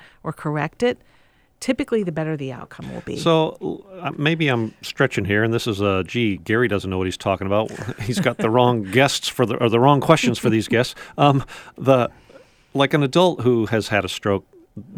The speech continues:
Speaker 2: they have to sort of teach their brain to talk to their body in, in a
Speaker 1: Mm.
Speaker 2: new way, new
Speaker 1: Mm-hmm.
Speaker 2: paths fire in
Speaker 1: Mm-hmm.
Speaker 2: that brain, right?
Speaker 1: Mm-hmm.
Speaker 2: So
Speaker 1: Mm-hmm.
Speaker 2: is that what you're talking about? Like, a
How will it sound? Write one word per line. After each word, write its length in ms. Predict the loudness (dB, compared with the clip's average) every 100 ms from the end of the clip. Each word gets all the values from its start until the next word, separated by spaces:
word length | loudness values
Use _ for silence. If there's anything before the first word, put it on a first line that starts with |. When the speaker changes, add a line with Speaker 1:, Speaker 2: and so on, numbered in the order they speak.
| -8
Speaker 2:
they 140 | -2 0
have 180 | 0
to 80 | -2
sort 240 | -2 -2 -2
of 80 |
teach 260 | -4 -6 -4
their 120 | -4
brain 540 | -4 -4 0 0 0 -2
to 100 | -6
talk 400 | -4 0 0 -2
to 120 | -4
their 160 | -2 -4
body 560 | -2 2 2 2 0
in, 260 | -4 -4 -4
in 100 | -4
a 60 | -2
Speaker 1:
Mm. 40 |
Speaker 2:
new 240 | 0 0 2
way, 320 | 2 2 0
new 220 | 0 0
Speaker 1:
Mm-hmm. 100 | 0
Speaker 2:
paths 520 | 0 4 4 4 0
fire 460 | -2 0 2 2 2
in 100 | 0
Speaker 1:
Mm-hmm. 80 | -2
Speaker 2:
that 220 | -4 -4
brain, 200 | -4 -6
right? 240 | -4 -4
Speaker 1:
Mm-hmm. 80 | -2
Speaker 2:
So 220 | 0 0
Speaker 1:
Mm-hmm. 360 | 0 -2 0 0
Speaker 2:
is 120 | 2
that 160 | 2 2
what 120 | -2
you're 60 | -4
talking 300 | 0 0 0
about? 100 | -2
Like, 160 | -2
a 120 | -2